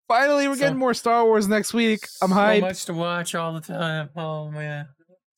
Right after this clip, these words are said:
Speaker 1: So this is the new
Speaker 2: Excited.
Speaker 1: poster they dropped, uh, you know, uh, last week.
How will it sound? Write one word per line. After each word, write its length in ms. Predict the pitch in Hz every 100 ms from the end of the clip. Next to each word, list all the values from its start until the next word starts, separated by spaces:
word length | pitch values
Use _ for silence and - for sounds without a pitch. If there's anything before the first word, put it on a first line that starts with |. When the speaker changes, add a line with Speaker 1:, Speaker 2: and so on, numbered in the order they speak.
| _ _ _ _ -
Speaker 1:
So 100 | 120
this 140 | 135
is 100 | 147
the 100 | 151
new 100 | 147
Speaker 2:
Excited. 280 | 139 143 143
Speaker 1:
poster 140 | 120
they 100 | 127
dropped, 640 | 113 107 123 127 127 _ 131
uh, 480 | 123 123 123 123 123
you 120 | 127
know, 360 | 120 120 120 -
uh, 380 | 110 113 110 78
last 280 | 117 117 -
week. 320 | 123 131 -